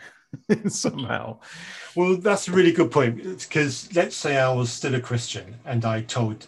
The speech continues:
Speaker 2: exactly that same story, but the ending being that I still believed that it was a demonic, uh, attack. What would the Christians have said then?
Speaker 1: Right. It, they would have said, "Yeah, right on, brother."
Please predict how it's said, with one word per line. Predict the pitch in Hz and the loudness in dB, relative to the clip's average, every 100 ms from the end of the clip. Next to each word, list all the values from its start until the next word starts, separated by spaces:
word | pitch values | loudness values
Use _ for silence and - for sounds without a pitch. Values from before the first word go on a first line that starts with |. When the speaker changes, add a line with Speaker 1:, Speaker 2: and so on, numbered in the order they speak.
| - | -12
Speaker 2:
exactly | 117 120 117 113 | -6 -4 -4 -4
that | 113 117 | -4 -4
same | 113 110 | -6 -6
story, | 110 - 110 98 | -6 -6 -6 -6
but | 104 113 127 | -8 -8 -6
the | 113 | -8
ending | 113 117 110 110 | -6 -8 -8 -10
being | 117 110 104 104 _ _ _ - | -10 -10 -12 -18 _ _ _ -10
that | 120 110 - - - | -10 -10 -16 -20 -16
I | 123 | -16
still | - 117 | -12 -12
believed | 107 107 101 95 - | -12 -14 -16 -20 -20
that | 104 | -18
it | 104 | -18
was | 101 - | -20 -20
a | 98 | -20
demonic, | _ 98 98 98 - | _ -20 -20 -20 -20
uh, | 104 104 104 - | -20 -20 -20 -20
attack. | 117 113 - _ _ _ _ _ _ _ _ _ _ 131 | -16 -14 -14 _ _ _ _ _ _ _ _ _ _ -12
What | 151 165 | -12 -10
would | 143 | -12
the | 127 | -12
Christians | 120 139 120 - 117 | -12 -12 -12 -10 -10
have | 117 113 | -10 -14
said | 110 107 | -16 -16
then? | 107 90 _ _ _ _ _ _ _ _ _ _ _ _ _ _ _ _ _ _ _ _ _ | -18 -18 _ _ _ _ _ _ _ _ _ _ _ _ _ _ _ _ _ _ _ _ _
Speaker 1:
Right. | 151 135 - | 0 2 0
It, | - 156 151 143 | 2 2 2 2
they | 170 | 4
would | 160 | 6
have | 156 | 4
said, | - 165 160 160 - | 4 6 6 6 2
"Yeah, | 151 | 4
right | 190 123 151 | 6 6 6
on, | 170 208 | 4 4
brother." | 120 113 160 | 2 2 -2